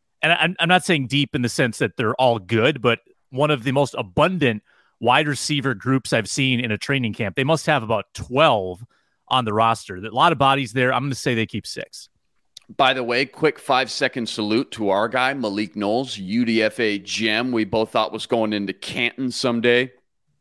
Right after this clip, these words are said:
Speaker 2: He was waived yesterday, Sam, to make room for a new
Speaker 1: Oh.
Speaker 2: offensive lineman. We'll get to that in a second. I'm with you.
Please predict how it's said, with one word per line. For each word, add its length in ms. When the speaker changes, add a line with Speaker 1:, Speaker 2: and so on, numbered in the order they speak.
Speaker 2:
He 120
was 200
waived 300
yesterday, 420
Sam, 340
to 80
make 320
room 220
for 120
a 40
new 180
Speaker 1:
Oh. 60
Speaker 2:
offensive 340
lineman. 360
We'll 140
get 220
to 120
that 300
in 60
a 60
second. 500
I'm 320
with 240
you. 80